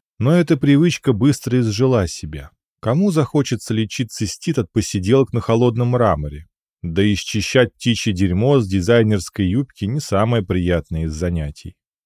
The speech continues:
Трендом этого лета единогласно выбрали сеть Fresh, где подавали идеальные свежевыжатые соки и низкокалорийные салаты.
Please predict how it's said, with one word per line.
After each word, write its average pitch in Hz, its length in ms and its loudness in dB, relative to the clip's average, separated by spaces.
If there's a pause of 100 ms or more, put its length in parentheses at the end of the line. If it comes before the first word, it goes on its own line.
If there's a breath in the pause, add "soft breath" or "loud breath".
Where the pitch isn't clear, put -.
Трендом 143 500 2
этого 123 260 2
лета 156 380 0
единогласно 101 840 2
выбрали 127 420 0
сеть 110 300 -2
Fresh, - 640 -4
где 87 240 -2
подавали 104 600 2
идеальные 104 640 0
свежевыжатые 104 920 0
соки 110 680 -2
и 85 100 -4
низкокалорийные 95 1040 -4
салаты. 92 720 -8